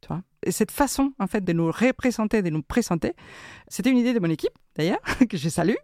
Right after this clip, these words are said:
je les adore. Et ça permet aussi de montrer que chaque position aide l'autre à la réussite. Il n'y a pas de chef et des petits, c'est très important. Et comme dans une équipe de rugby, il te faut avoir des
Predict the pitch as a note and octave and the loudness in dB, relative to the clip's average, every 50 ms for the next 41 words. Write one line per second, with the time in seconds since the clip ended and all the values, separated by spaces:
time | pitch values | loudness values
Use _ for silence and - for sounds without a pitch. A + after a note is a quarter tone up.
0 | _ _ _ - D3+ D3+ D3 D#3+ D#3 F3 F3 F3+ E3 F#3 G3+ C4+ G#4 - _ - | _ _ _ -10 -8 -8 -4 -4 -2 0 0 0 2 2 2 0 0 -4 _ -18
1 | - - - - - - - - - A3 F#3 - - G#3 - B3+ B3 B3+ C4+ D4 | -20 -20 -20 -20 -20 -20 -10 0 2 2 2 2 0 0 2 2 4 4 4 2
2 | D4+ C#4 - - D4 C4+ A3+ G3+ G3+ G3+ - - G#3+ G#3 D4+ - _ _ - - | 2 -2 -2 -2 0 0 2 2 0 -2 0 -2 -2 -2 -2 -4 _ _ -20 -20
3 | - - - - _ - F3 - - D4 - - - C4 A#3 - B3 - - C4 | -20 -20 -20 -20 _ -10 -8 -2 0 0 -2 2 0 0 2 2 -2 -2 -2 -4
4 | B3+ - - - A3+ A#3+ A3 - E3 C#3 - _ _ _ - F#3 F#3+ G3 G#3 A3 | -4 -4 -2 0 0 0 0 -2 -6 -10 -10 _ _ _ -4 0 2 2 2 2
5 | - - - - _ _ _ - - - _ _ _ - F3 E3 D#3+ E3 D#3+ D#3 | 0 -6 -12 -16 _ _ _ -20 -20 -20 _ _ _ -2 0 0 0 0 -2 -4
6 | - - C#3+ - - - _ _ _ _ - D#3 - F#3 F3+ D#3+ E3+ E3 - - | -4 -6 -8 -8 -10 -18 _ _ _ _ -6 -4 -2 -2 -4 -4 -4 -6 -2 0
7 | D#4 B3+ - - - E3 D3+ E3 D#3+ - - - - - C4+ B3+ A3+ F3+ D#3+ E3+ | 0 0 0 -2 -4 -6 -4 -4 -8 -6 -6 -8 -6 -6 -8 -6 -6 -6 -6 -6
8 | G3 - - _ - - - - - - B3+ A#3 A#3 G3+ - D3+ E3 - D3+ C#3+ | -8 -10 -12 _ -14 -8 -8 -8 -4 -2 -2 0 0 -2 -2 -4 -4 -4 -4 -6
9 | - _ _ _ - - - - - - _ - A3+ A3+ - - - C4+ A#3+ A#3+ | -8 _ _ _ -20 -20 -20 -20 -20 -20 _ 0 0 0 0 2 2 4 4 4
10 | A#3+ A#3 F#3+ G#3+ A3 A3+ - - A#3+ G3+ G3 G#3+ G3 G3+ G#3 G3 A#3 C#4+ C#4+ - | 2 0 -2 -2 -2 -4 -2 -2 -2 0 2 2 2 2 0 0 -2 -2 -2 -2
11 | - F#3 - - F#3 F3 - - A#3 B3 C#4 - _ _ _ _ - F3 E3 F#3+ | -2 -4 -2 0 -2 -4 0 0 0 0 0 -4 _ _ _ _ -2 -2 0 0
12 | G#3 G#3+ G#3+ F#3 E3 D#3+ D3+ | -2 -2 -2 -2 -4 -4 -4